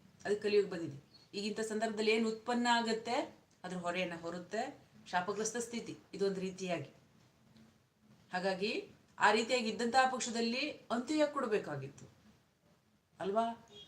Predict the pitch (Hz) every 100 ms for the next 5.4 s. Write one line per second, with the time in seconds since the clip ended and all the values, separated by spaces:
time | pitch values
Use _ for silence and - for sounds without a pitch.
0 | _ - 165 196 226 226 214 214 220 214
1 | 214 202 - 175 175 190 175 127 - -
2 | _ _ - 247 233 - 311 294 240 175
3 | 165 - - _ _ _ _ _ _ -
4 | - - - - - 214 240 240 233 247
5 | 240 202 233